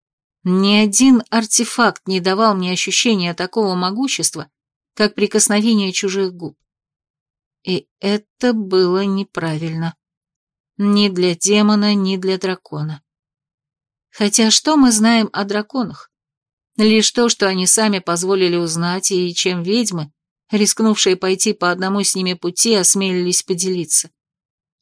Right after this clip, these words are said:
"Нет". Мой локоть упёрся в чужую обнажённую грудь.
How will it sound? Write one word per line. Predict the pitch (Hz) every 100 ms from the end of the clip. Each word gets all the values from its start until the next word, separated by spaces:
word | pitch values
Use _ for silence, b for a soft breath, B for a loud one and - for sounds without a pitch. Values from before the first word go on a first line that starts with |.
| _ _ _ _
"Нет". | 220 214 220 214 196 - - _ _ _ _ _ _ _ _ _
Мой | 226 233 220
локоть | 240 277 190 208
упёрся | 190 233 - 196
в |
чужую | - 208 240 220
обнажённую | 180 185 202 196 180 180
грудь. | 175 156 -